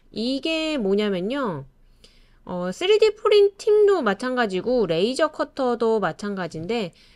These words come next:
글자로 구멍을 뻥 뚫게 되면 글자가 사라집니다. 모두 끊겨가지고 한번 비교해 볼게요. 자, 예를 들면, 음... 자,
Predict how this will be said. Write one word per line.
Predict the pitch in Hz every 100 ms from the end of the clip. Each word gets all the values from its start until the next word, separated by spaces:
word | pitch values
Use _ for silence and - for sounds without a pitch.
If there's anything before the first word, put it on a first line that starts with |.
| _
글자로 | - 240 233 320 339 320 311 302
구멍을 | 302 208 233 302 294 285 - -
뻥 | 370 427 427 415
뚫게 | 370 370 -
되면 | 285 220 180 170 196 175 135 135 _
글자가 | 202 208 254 262 180 196 190 135 - _
사라집니다. | - - 440 415 359 254 170
모두 | 143 175 180
끊겨가지고 | 180 - 349 349 294 202 160 156 247 226 143 _ _
한번 | - 226 226
비교해 | 202 214 208 220
볼게요. | 185 151 - 143 170 339 _ _
자, | - 165
예를 | 160 165 170 160
들면, | 156 151 202 262 294 311 320 _ _ _ _ _ _ -
음... | 190 180 180 180 175 175 175 175 180 180 _ _ _ _ _ _ _ _ _ _ _ _ _ _ _ _ _ _ _ _ _ _ _ -
자, | - 175 170